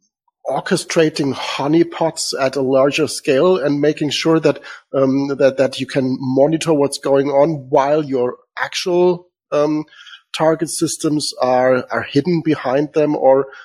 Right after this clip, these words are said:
uh, are at least, um, outnumbered by, by the honeypots. You have just recently published a leadership compass, so our,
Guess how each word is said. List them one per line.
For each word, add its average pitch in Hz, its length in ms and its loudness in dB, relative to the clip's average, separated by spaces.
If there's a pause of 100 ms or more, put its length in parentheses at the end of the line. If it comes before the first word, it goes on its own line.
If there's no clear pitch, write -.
(180)
uh, 127 300 0
are 117 180 -2
at 131 160 -6
least, 131 320 -2
um, 131 240 -2 (280)
outnumbered 131 640 -2
by, 113 220 -2
by 113 220 -6
the 117 80 -6
honeypots. 131 640 -6 (300)
You 139 100 -2
have 170 260 -4
just - 300 -4
recently 208 420 -4
published 208 560 -4
a 175 60 -2
leadership 170 480 -4
compass, 131 400 -4
so 127 200 -2
our, 143 280 4